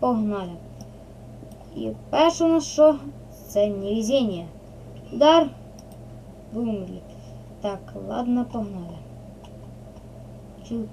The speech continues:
наклонник по голове. Ладушки, погнали. Сундук Эндера. А, сойдет.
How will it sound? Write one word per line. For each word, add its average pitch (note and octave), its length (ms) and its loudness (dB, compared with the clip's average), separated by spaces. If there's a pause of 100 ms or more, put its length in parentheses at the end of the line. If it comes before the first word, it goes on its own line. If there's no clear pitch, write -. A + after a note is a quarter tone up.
наклонник G3 540 -6 (100)
по F#3+ 60 -8
голове. F#3 340 -6 (640)
Ладушки, G3 460 -14
погнали. G#3 400 -10 (800)
Сундук G3+ 260 -8 (160)
Эндера. A3+ 540 -2 (2000)
А, A#4+ 400 -10 (640)
сойдет. F#4+ 400 -8